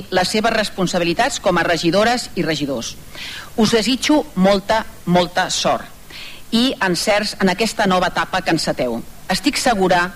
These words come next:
que tornarem a coincidir des d'on sigui treballant per la nostra ciutat. Gràcies a l'Olga, al Xavi, al Jorge, al Carles, al Lluís, al Quim, al Jordi, a l'Andrea,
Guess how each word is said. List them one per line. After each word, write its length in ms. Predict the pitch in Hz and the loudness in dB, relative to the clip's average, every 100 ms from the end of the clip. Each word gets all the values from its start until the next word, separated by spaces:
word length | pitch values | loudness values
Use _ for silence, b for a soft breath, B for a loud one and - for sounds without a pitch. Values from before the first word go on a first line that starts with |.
| - | -4
que 80 | 185 | -2
tornarem 480 | 185 170 180 220 | 0 2 2 2
a 40 | 247 | 2
coincidir 480 | 202 170 175 175 220 B B | 0 0 0 0 -2 B B
des 220 | 175 190 | -2 0
d'on 160 | 185 175 | 2 2
sigui 320 | - 262 277 311 B B | 2 0 0 -2 B B
treballant 440 | 175 175 175 185 196 | 0 2 2 0 0
per 120 | 190 160 | -2 0
la 120 | 151 | 2
nostra 320 | 165 - 165 | 0 0 -2
ciutat. 400 | - 151 139 110 - - - - B B B B | -2 -2 -2 -4 -8 -16 -16 -18 B B B B
Gràcies 680 | 175 202 214 240 254 269 - - | 0 2 0 0 0 0 -4 -4
a 100 | 156 | 0
l'Olga, 580 | 165 196 196 208 220 262 - - - - | 4 4 4 2 0 -2 -6 -14 -16 -4
al 140 | 156 | -4
Xavi, 580 | - 180 175 180 190 208 - - | 0 0 2 2 2 0 -4 -2
al 120 | 135 | 0
Jorge, 600 | - 180 170 - 185 190 - - - 135 | 2 2 2 2 2 2 -4 -16 -10 -6
al 160 | 131 | -2
Carles, 680 | 175 170 170 170 170 - - - | 0 0 2 0 0 -4 -8 -4
al 220 | 139 147 | 0 2
Lluís, 400 | 196 196 - - - - | 2 2 -2 -8 -12 -6
al 220 | 160 160 - | -2 -2 2
Quim, 400 | 208 214 220 220 B B B | 4 6 6 2 B B B
al 220 | 170 170 | 0 2
Jordi, 500 | 180 190 175 196 202 - - | 2 2 2 -2 -4 -8 -4
a 100 | 151 | 0
l'Andrea, 580 | 151 156 175 185 180 185 | 2 4 4 2 2 0